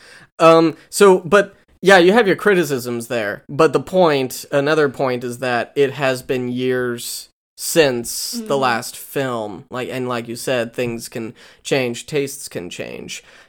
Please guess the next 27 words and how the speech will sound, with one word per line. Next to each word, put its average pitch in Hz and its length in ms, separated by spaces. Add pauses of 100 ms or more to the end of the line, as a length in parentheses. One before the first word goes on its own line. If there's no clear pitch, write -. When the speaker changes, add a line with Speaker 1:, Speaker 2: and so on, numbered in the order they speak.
(120)
Speaker 1:
Do 147 100
you 170 280
think 208 400
that 226 140
it's 185 200
kind 156 320
of 143 120
common, 123 640
and 147 100
I 214 100
can 233 120
honestly 226 380
see 185 300
this, - 580 (380)
do 170 80
you 208 180
think 247 280
it's - 140
common 131 840 (340)
for 139 320
people 180 280
on 202 120
the 170 80
autism 160 460
spectrum 127 600 (280)
to 151 180
lose 147 840